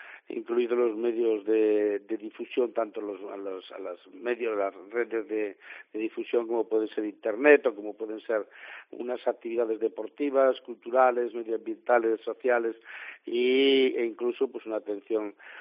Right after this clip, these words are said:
a los, a la gente joven, a las ni-, a la, a las parejas que, para la conciliación de la vida laboral y familiar, para que puedan tener los niños bien atendidos. Yo creo que la clave es esa, y la clave es el estar, eh, eso, a quince, veinte minutos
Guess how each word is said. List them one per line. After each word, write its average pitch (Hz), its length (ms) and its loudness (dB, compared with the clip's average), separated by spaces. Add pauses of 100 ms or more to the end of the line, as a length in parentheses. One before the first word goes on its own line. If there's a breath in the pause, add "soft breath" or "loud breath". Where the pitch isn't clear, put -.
(180 loud breath)
a - 200 4
los, 135 280 2 (120)
a 127 180 8
la 117 100 8
gente 127 300 0
joven, 120 640 2
a 110 80 2
las 101 400 0 (140)
ni-, 113 320 -10
a 110 200 2
la, 101 300 -2 (380 loud breath)
a 120 100 -2
las 110 160 -8
parejas 120 580 4
que, 104 220 0
para 107 180 0
la 110 120 4
conciliación 110 680 -2
de 110 80 -6
la 107 80 0
vida 107 240 -2
laboral 104 340 -2
y 101 60 -10
familiar, 123 500 2 (300 loud breath)
para 117 140 -2
que 107 80 0
puedan 113 260 2
tener 110 220 -6
los 101 160 -4
niños 107 240 -8
bien 101 160 -8
atendidos. 95 500 -10 (240 loud breath)
Yo 156 140 -8
creo 185 160 6
que 156 80 6
la 147 100 10
clave 151 460 8
es - 200 -4
esa, 107 380 -6 (260 loud breath)
y 117 80 -8
la 120 140 -4
clave 131 540 6 (300 loud breath)
es 135 260 6 (100)
el 110 200 0
estar, 120 420 4
eh, 110 520 2
eso, 123 360 0
a 101 80 -4
quince, 117 400 -6
veinte 107 260 -4
minutos 104 460 -6